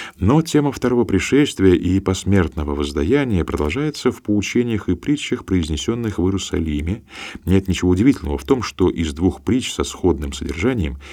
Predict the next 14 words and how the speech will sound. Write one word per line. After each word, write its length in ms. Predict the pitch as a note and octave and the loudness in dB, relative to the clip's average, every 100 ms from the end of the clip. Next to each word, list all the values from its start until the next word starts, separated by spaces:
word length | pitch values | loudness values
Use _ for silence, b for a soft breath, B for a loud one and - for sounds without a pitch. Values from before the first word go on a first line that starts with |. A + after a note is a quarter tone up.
| B B | B B
Иисус 460 | D#2 D2+ - F#2 - | -4 -2 0 0 0
одну 420 | E2+ D2+ E2 G2+ | -2 0 2 0
произнес 580 | - D2+ D2 D2+ D2 - | 0 -2 -2 -2 -4 -6
на 80 | D2+ | -6
пути 320 | D2+ - C#2+ | -6 -4 -4
в 80 | D2+ | -4
Иерусалим, 520 | - - D2 A2 A#2+ b b b - | -6 -8 -4 -4 -6 b b b -6
другую 560 | C#2+ D2+ C#2 D#2 F#2 - | -2 -2 0 0 0 0
уже 420 | F2 D2 D2+ D#2+ | -2 0 -2 -2
в 280 | - C#2+ C#2 - - | -4 -6 -6 -12 -8
Иерусалиме. 560 | - - B1+ B1+ - _ _ _ _ _ _ _ _ B B B B B B B B B B _ _ _ | -8 -6 -10 -10 -14 _ _ _ _ _ _ _ _ B B B B B B B B B B _ _ _
Как 220 | - E3 | 0 2
говорилось 500 | C#3+ D3 D#3 D3 - | 4 2 4 0 -2
выше, 540 | E2 E2 D2+ - A#2+ | 0 0 0 0 -2